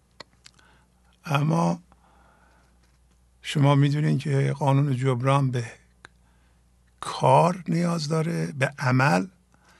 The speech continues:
پشت عمل باید فکر درستی باشه.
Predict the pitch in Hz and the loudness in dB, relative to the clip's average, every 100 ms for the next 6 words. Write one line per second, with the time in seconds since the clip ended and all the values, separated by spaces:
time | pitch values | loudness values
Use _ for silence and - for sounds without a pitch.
0 | _ _ - 165 - 156 143 139 147 151 | _ _ -4 -2 0 0 2 2 4 2
1 | 143 139 135 - 143 139 147 135 131 143 | 0 -2 -2 -4 -4 -2 -2 0 0 2
2 | - 151 165 156 170 165 170 | 0 0 0 0 -2 -4 -6